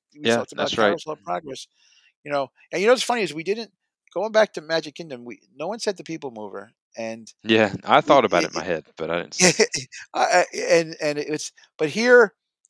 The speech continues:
Speaker 1: at this park, it's, um, yeah, it definitely is. It, it, it, it, it, it's probably that, it's probably that. A lot of people, they, to a lot, to a lot of people, the Matterhorn over the years has been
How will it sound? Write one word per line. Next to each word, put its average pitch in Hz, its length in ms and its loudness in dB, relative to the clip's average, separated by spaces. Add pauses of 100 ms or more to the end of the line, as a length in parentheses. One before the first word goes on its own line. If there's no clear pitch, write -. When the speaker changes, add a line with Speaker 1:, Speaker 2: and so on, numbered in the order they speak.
(180)
Speaker 1:
at 139 140 -4
this 185 180 0
park, - 540 0 (1120)
it's, 143 460 -4
um, 127 520 -2 (600)
yeah, 123 180 -4
it 101 140 -6
definitely 110 400 -8
is. 101 400 -10
It, 104 160 -14
it, 113 220 -10
it, 110 220 -14
it, - 80 -20 (160)
it, 117 120 -16 (140)
it's - 140 -16
probably 123 540 -8
that, 104 280 -4
it's 98 180 -20
probably 123 320 -8
that. 101 240 -6 (500)
A - 40 -14
lot 139 200 6
of 185 80 -2
people, 151 420 -8 (580)
they, 120 120 -6 (160)
to 131 160 -10
a 127 40 -4
lot, 127 260 0
to 147 120 -12
a 139 40 -8
lot 139 260 0
of 175 80 -8
people, 131 380 -10
the 104 80 -12
Matterhorn 120 640 -6
over 98 200 -12
the 95 100 -16
years 98 240 -10
has 90 180 -14
been 117 420 -14